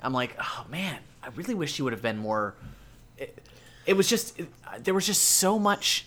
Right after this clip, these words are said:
that was so disconnected for me on this. Um, and I agree with you about the mystery thing. Like, there was no mystery at all. Like, this was very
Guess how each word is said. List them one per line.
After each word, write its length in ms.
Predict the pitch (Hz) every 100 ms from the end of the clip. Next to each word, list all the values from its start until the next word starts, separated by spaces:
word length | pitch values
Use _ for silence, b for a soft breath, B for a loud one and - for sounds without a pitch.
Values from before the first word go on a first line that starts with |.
| -
that 160 | 151
was 180 | 151 143
so 140 | 170 165
disconnected 840 | 156 143 - 113 113 139 151 117
for 140 | 113
me 180 | 104 101
on 180 | 92 92
this. 280 | 85 - - B B B
Um, 340 | 117 120 117 113 -
and 120 | 143
I 40 |
agree 220 | 147 147 196
with 180 | 175
you 100 | 170
about 180 | 135 120
the 60 | 117
mystery 320 | 113 - 95
thing. 260 | 92 90 95
Like, 240 | 101 -
there 180 | 120 123
was 200 | 113 98
no 120 | 110
mystery 320 | 104 104 104
at 60 | 92
all. 180 | 90 85
Like, 200 | 92 -
this 200 | 107 -
was 260 | 107 101
very 340 | 95 110 110